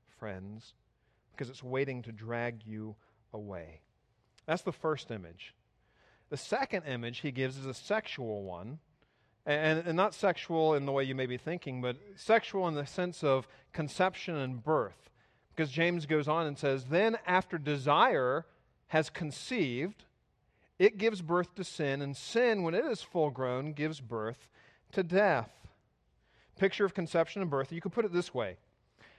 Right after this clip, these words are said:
Desire gets pregnant and has a baby.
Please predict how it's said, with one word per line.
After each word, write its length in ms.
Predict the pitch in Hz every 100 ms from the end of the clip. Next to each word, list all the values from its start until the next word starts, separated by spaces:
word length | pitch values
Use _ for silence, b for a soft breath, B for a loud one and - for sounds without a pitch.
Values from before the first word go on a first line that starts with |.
| b
Desire 720 | 151 143 185 233 143 135 196 _ _ _ _ -
gets 220 | 143 214
pregnant 640 | - - 208 131 107 104 - _ _ _ -
and 100 | 139
has 220 | 135 135
a 40 |
baby. 500 | 135 170 160 107 87